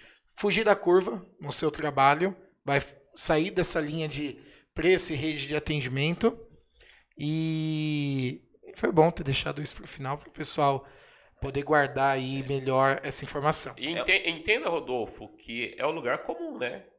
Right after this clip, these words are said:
Speaker 2: Rede credenciada e preço. Se você pegar e falar, se os, você que tá me assistindo, se os nossos consultores falarem com o prospect sobre, "Peraí, o,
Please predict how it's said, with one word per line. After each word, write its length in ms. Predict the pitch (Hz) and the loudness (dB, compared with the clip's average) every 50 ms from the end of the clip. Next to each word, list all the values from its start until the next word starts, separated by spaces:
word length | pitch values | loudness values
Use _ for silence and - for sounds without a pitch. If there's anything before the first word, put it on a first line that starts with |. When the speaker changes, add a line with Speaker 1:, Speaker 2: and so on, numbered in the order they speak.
| _ _ _ _ | _ _ _ _
Speaker 2:
Rede 280 | - 101 110 - - | -10 -10 -10 -10 -12
credenciada 640 | - 127 127 123 135 139 135 - - 123 120 117 - | -14 -16 -10 -8 -8 -8 -8 -8 -8 -6 -6 -6 -8
e 60 | 156 | -10
preço. 500 | - - - 165 135 107 - - - 104 - _ _ _ _ _ _ _ _ | -16 -14 -12 -10 -10 -10 -12 -14 -18 -20 -20 _ _ _ _ _ _ _ _
Se 180 | - - - | -20 -20 -14
você 280 | 131 147 147 - - 147 | -10 -10 -10 -8 -8 -10
pegar 440 | 151 - - 185 120 131 131 131 135 | -10 -6 -8 -6 -2 0 0 0 0
e 40 | 131 | 0
falar, 380 | - - 147 117 113 110 104 | -2 0 0 0 0 0 -4
se 160 | - - - | -4 -6 -14
os, 260 | 113 - - - - - - | -14 -14 -14 -14 -16 -16 -18
você 300 | 101 110 113 - - 190 | -16 -12 -12 -8 -8 -10
que 80 | - - | -10 -10
tá 160 | - 262 220 | -10 -10 -10
me 200 | 233 233 285 190 | -10 -8 -8 -8
assistindo, 580 | 185 180 - - - - - - 160 123 104 104 | -6 -8 -8 -8 -10 -12 -10 -10 -10 -10 -10 -10
se 180 | 101 - - 123 | -12 -12 -14 -12
os 160 | 120 113 110 | -14 -12 -10
nossos 220 | - 123 151 - | -8 -8 -8 -8
consultores 340 | - 208 196 - 175 156 - | -10 -12 -12 -12 -14 -14 -10
falarem 380 | - 147 139 135 127 123 127 - - - | -8 -2 2 2 2 2 0 -10 -14 -18
com 120 | - 123 | -20 -20
o 40 | 120 | -14
prospect 720 | - - 113 107 98 98 - - 98 - - - - _ _ _ _ _ - - - - _ _ _ _ | -10 -6 -4 -4 -4 -6 -8 -14 -16 -18 -20 -20 -20 _ _ _ _ _ -20 -20 -20 -20 _ _ _ _
sobre, 720 | - - - - 113 113 117 120 117 113 113 110 - - - - _ _ _ | -20 -16 -10 -10 -8 -8 -6 -6 -4 -4 -4 -4 -6 -10 -20 -20 _ _ _
"Peraí, 480 | - - - 208 147 117 113 107 101 - | -16 -12 -10 -8 -8 -8 -8 -10 -12 -12
o, 760 | - 120 127 127 123 123 120 120 117 117 113 113 - - - | -10 -8 -6 -6 -4 -4 -4 -6 -6 -6 -8 -10 -12 -20 -20